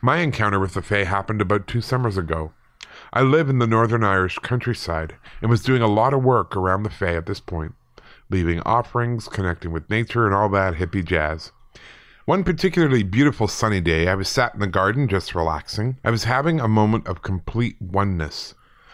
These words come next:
One of those times where you just feel really connected and think, "This is what life is all about." At that point, directly in front of me, about five feet away, something appeared in my line of vision.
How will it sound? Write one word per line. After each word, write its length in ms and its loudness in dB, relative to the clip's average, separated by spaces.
One 140 2
of 120 -2
those 200 0
times 440 -2
where 100 -2
you 60 -2
just 240 -6
feel 160 -2
really 480 0
connected 520 -4
and 300 -6
think, 300 -4
"This 240 -2
is 160 -2
what 140 -2
life 260 -4
is 120 -6
all 160 0
about." 360 -6
At 200 -4
that 240 0
point, 300 -2
directly 400 0
in 100 2
front 220 -2
of 60 -2
me, 80 -2
about 260 -2
five 340 -2
feet 200 -2
away, 240 0
something 420 -6
appeared 380 -4
in 80 -4
my 100 -4
line 260 -2
of 120 -6
vision. 400 -4